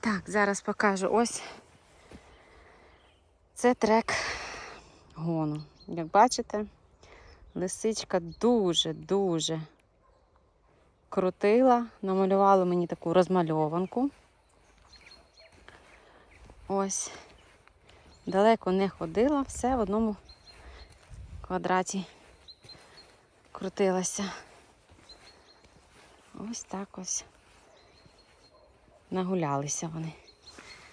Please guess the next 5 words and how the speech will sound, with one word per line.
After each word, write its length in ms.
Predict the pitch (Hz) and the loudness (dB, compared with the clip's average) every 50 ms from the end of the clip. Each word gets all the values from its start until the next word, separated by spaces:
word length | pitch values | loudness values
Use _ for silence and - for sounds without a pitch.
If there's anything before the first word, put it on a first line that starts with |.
| - - - - - - | -20 -20 -20 -20 -20 -14
сьогодні. 640 | - - - 196 190 180 185 185 185 175 185 180 165 - - - - - - - - - - - - - - - - - - - - - - - - - - - - - - - - - - | -12 -10 -10 -8 -8 -6 -4 -4 -4 -4 -4 -6 -8 -10 -12 -14 -18 -20 -20 -20 -20 -20 -20 -20 -20 -20 -20 -20 -20 -20 -20 -20 -20 -20 -20 -20 -20 -20 -20 -20 -20 -20 -20 -20 -20 -14 -8
Я 180 | - 190 214 254 | -4 -2 -2 0
тими 240 | - - 262 240 226 | 2 2 2 2 2
корчами 460 | - 247 233 - - 226 208 202 214 | 2 -2 -2 0 0 2 2 2 2
налазилася. 680 | 185 208 190 196 208 214 170 190 202 208 190 - - | 2 2 2 2 2 2 2 2 0 0 0 -2 -4